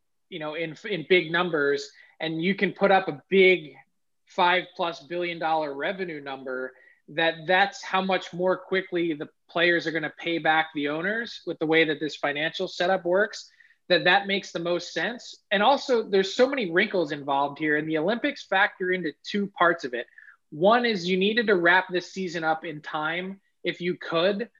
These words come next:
because N B C has the Olympics in Tokyo in July. I believe that starts July twenty-third. So even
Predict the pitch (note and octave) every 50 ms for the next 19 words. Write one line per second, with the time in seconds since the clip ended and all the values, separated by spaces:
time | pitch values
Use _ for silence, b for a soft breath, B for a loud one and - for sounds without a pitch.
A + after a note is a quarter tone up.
0 | _ _ _ _ _ _ _ _ _ - E3+ - - F#3 E3+ D#3+ E3+ D#3+ F3+ F3+
1 | F#3 F3+ - - - F#3+ F#3 F#3+ E3+ E3+ E3 D#3 D3 D#3 E3+ D#3+ C#3+ C#3 C#3 D#3
2 | E3+ - G3+ G3+ G3+ G3+ - - - - - E3+ D3+ D3 - F3+ F3+ F3 F3+ G3
3 | G3 G3 G3 G3 F#3+ E3+ D#3 C#3+ C3+ D#3 C#3 C3+ C3+ C#3 D3 D#3 F#3 F3 D#3 D3
4 | C#3+ D3 E3 G3+ G#3+ G3+ G#3+ F#3 F3 - - F#3+ E3+ E3+ E3+ - - E3 D#3 D3+
5 | D#3 D#3 E3 E3 - - - E3+ D#3+ D3+ C3+ - _ - F#3+ F#3 E3 C#3 B2+ A#2+
6 | b b b b b b _ - - F#3 F#3+ F#3+ - - A#3+ C4 B3+ C#4 C#4